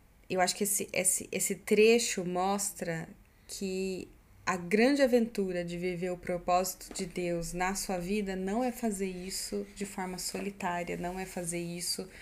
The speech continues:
sozinho, mas tendo a convicção que o seu chamado foi dado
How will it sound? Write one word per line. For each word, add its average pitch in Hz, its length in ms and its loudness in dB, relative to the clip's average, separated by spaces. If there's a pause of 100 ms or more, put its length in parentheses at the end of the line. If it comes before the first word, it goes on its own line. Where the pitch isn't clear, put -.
(200)
sozinho, 170 680 4 (400)
mas 180 280 2
tendo 226 380 4
a 208 100 4
convicção 202 680 -2
que 202 140 -8
o - 20 -2
seu 269 480 2
chamado 208 720 2
foi 214 260 -2
dado 180 720 2